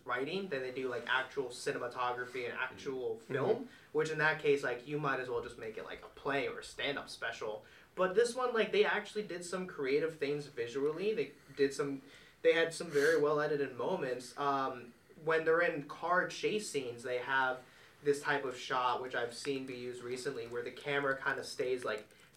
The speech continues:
Speaker 1: fixated on, on the car. It's kinda hard to explain without seeing it, but it's a very fun technique, and I feel like a lot more comedy movies need to realize that there's more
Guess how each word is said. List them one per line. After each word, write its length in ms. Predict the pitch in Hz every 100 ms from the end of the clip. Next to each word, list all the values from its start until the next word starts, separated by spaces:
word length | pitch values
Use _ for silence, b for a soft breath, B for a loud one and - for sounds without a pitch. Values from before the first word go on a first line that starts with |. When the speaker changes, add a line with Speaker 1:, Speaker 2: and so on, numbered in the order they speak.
| -
Speaker 1:
fixated 600 | 185 180 - 196 202 202
on, 240 | 208 202 -
on 100 | 190
the 80 | 202
car. 420 | 208 202 208 214 151
It's 100 | -
kinda 160 | 202
hard 220 | 175 180
to 80 | 170
explain 480 | 143 - - 143 151
without 280 | 139 127 -
seeing 300 | - 135 139
it, 180 | 143 - B B B
but 80 | 180
it's 100 | 180
a 60 |
very 340 | 147 151 196 208
fun 400 | - - 165 185
technique, 560 | 165 127 127 156 147 127
and 280 | 120 117 - b b
I 60 | 135
feel 140 | 170
like 120 | 165 156
a 60 |
lot 340 | 127 135 151 147
more 140 | 147
comedy 400 | 143 143 147 147
movies 340 | 135 127 123
need 160 | 127 127
to 80 | 131
realize 600 | 123 127 139 131 123 120
that 420 | 123 120 117 117 - b b -
there's 260 | 156 156 143
more 760 | 143 147 156 165 175 180 180